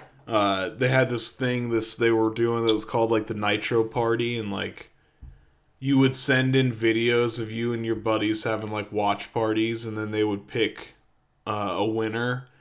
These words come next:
and then the Nitro Girls and Mean Gene would come to your house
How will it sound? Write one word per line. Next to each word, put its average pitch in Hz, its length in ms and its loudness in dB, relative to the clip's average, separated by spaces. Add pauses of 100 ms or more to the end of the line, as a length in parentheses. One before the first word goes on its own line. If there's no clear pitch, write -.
(240)
and 113 180 -2
then 110 160 0
the 110 60 0
Nitro 110 500 2
Girls 113 480 6
and 107 160 -4
Mean 113 260 -2
Gene 107 400 -4
would 107 120 -10
come 113 260 -6
to 110 60 0
your 104 140 0
house 101 640 -4